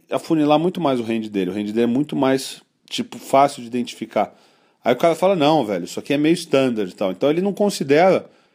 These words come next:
o fator de você conseguir no live, você consegue aprofundar mais o perfil do adversário, logo você tem o range dele mais bem desenhado e isso te ajuda,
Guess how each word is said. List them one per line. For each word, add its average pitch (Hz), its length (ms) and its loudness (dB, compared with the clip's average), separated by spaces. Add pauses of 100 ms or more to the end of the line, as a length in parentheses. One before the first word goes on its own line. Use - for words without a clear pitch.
o 117 60 -6
fator 160 400 2
de 160 60 -2
você 151 200 -2
conseguir 160 420 0
no 151 120 4
live, 151 260 6
você 143 160 -6
consegue 151 300 -2
aprofundar 151 500 2
mais 156 580 -2
o - 60 -18
perfil 139 380 2
do 131 80 2
adversário, 143 580 4
logo 165 320 4
você - 140 -12
tem 143 160 -2
o 135 60 -2
range 131 240 -2
dele 123 200 2
mais 120 240 2
bem 113 240 0
desenhado 135 600 2
e 175 40 0
isso 165 140 -6
te - 120 0
ajuda, 143 400 2